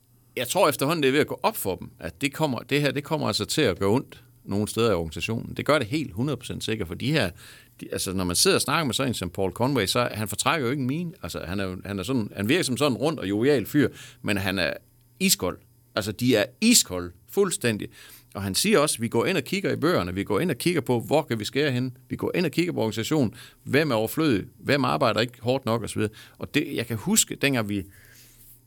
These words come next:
da det sidste år i februar, når, når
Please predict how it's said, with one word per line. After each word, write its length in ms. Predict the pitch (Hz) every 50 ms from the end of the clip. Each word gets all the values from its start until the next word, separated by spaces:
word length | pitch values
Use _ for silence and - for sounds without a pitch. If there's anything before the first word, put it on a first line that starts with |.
| _ _ _ -
da 80 | 120 117
det 380 | 110 117 113 107 107 101 95
sidste 540 | - - - 180 - - - - 110 - -
år 280 | - 123 113 92 90 87
i 180 | 87 90 92
februar, 640 | - - - - - - - 131 139 135 113 98 90
når, 260 | 95 92 90 92 90 92 - 101
når 360 | 98 104 113 104 90 - -